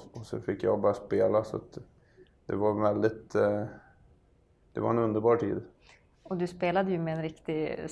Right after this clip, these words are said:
Speaker 2: svensk, eh, hockeyikon, nej men, eh, Mats Sundin,
Speaker 1: Ja.
Speaker 2: eh, som ju var kap-, kapten då. Eh, vad lärde han dig då?
Speaker 1: Ehm, jag lärde mig mycket av honom, bara av att, hans sätt att vara också.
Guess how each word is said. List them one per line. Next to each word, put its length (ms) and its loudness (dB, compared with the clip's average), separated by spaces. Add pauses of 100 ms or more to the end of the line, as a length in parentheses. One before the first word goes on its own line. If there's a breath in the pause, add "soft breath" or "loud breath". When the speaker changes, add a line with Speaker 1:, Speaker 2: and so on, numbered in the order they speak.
(120)
Speaker 2:
svensk, 600 -2
eh, 200 0
hockeyikon, 760 -2
nej 100 -4
men, 200 -4
eh, 200 -2 (180)
Mats 220 -4
Sundin, 520 0
Speaker 1:
Ja. 260 2
Speaker 2:
eh, 60 0
som 180 -2
ju 60 -2
var 100 -2
kap-, 240 -16 (100)
kapten 460 -2
då. 200 -2 (280 loud breath)
Eh, 140 -6 (100)
vad 120 0
lärde 220 0
han 280 -4
dig 220 -4
då? 60 -12 (1900 soft breath)
Speaker 1:
Ehm, 600 10 (1000 loud breath)
jag 160 8
lärde 200 12
mig 100 6
mycket 320 2
av 160 8
honom, 580 0 (260)
bara 280 10
av 120 10
att, 260 4 (300)
hans 360 2
sätt 220 6
att 60 2
vara 260 6
också. 360 2